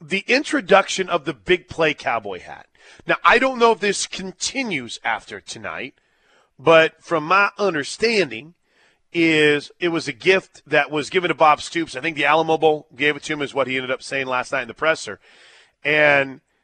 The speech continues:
he just basically in a team meeting the night before the game said, "All right, we're gonna, we're gonna celebrate our big plays with this."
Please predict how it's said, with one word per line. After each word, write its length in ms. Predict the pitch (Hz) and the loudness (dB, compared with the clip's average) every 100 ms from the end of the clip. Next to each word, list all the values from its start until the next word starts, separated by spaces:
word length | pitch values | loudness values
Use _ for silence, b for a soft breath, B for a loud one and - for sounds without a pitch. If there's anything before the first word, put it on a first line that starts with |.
| _ _ | _ _
he 180 | 139 190 | -2 0
just 260 | 233 160 | -2 0
basically 560 | 180 196 - 185 202 208 | 4 4 2 -4 0 0
in 80 | 180 | -2
a 40 | |
team 340 | - 202 202 | -6 -8 -4
meeting 420 | 185 214 208 185 170 | 0 0 0 -4 0
the 80 | |
night 140 | 170 185 | 2 2
before 280 | 165 180 190 | -2 -2 -2
the 80 | |
game 300 | 165 190 190 | 0 -2 -2
said, 300 | 165 170 151 - b b b b b | -2 0 0 -2 b b b b b
"All 100 | 160 | 4
right, 300 | 220 208 - | 6 4 0
we're 100 | 175 | -2
gonna, 200 | 196 190 | 2 2
we're 220 | 165 180 | 0 -2
gonna 260 | 202 190 156 _ _ _ | 0 0 -2 _ _ _
celebrate 500 | - 208 220 190 202 | 0 4 4 4 6
our 120 | 202 | 6
big 240 | 165 196 151 | 6 0 2
plays 400 | 185 196 196 156 | 4 4 4 -4
with 180 | 175 | -4
this." 480 | 156 143 113 - - | -2 -4 -4 -14 -16